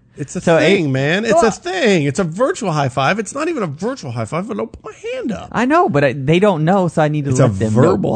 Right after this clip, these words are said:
Speaker 1: high five. Oh, I see. You're verbalizing the image.
Speaker 2: Your actions.
Speaker 1: Excellent.
Speaker 2: Yeah.
Speaker 1: Very good. Very good. You
Speaker 2: As
Speaker 1: should be
Speaker 2: Scott
Speaker 1: in the
Speaker 2: nods his
Speaker 1: movies.
Speaker 2: head and furrows his brow. <laughs>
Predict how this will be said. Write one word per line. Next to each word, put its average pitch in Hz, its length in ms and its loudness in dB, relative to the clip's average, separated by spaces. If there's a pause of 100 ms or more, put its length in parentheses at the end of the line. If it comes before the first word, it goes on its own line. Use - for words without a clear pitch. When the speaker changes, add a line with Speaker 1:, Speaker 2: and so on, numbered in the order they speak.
Speaker 1:
high 90 120 -4
five. - 120 -16
Oh, 175 300 4
I 131 160 2
see. 113 240 -4
You're 113 320 -4
verbalizing 117 840 -2
the 101 300 -8
image. 113 140 2
Speaker 2:
Your 117 120 2
actions. 120 580 -2
Speaker 1:
Excellent. 113 560 -6
Speaker 2:
Yeah. 71 260 -8
Speaker 1:
Very 165 380 -2
good. 95 380 -6
Very 127 220 -10
good. - 220 -10
You - 120 -6
Speaker 2:
As 104 120 -2
Speaker 1:
should - 140 -6
be - 40 -10
Speaker 2:
Scott 139 160 -2
Speaker 1:
in 135 60 -4
the 127 60 -2
Speaker 2:
nods 143 260 0
his 143 100 -4
Speaker 1:
movies. 101 120 -6
Speaker 2:
head 160 180 0
and 127 180 -6
furrows 156 300 -6
his 151 180 -8
brow. 110 420 -2
<laughs> - 60 -20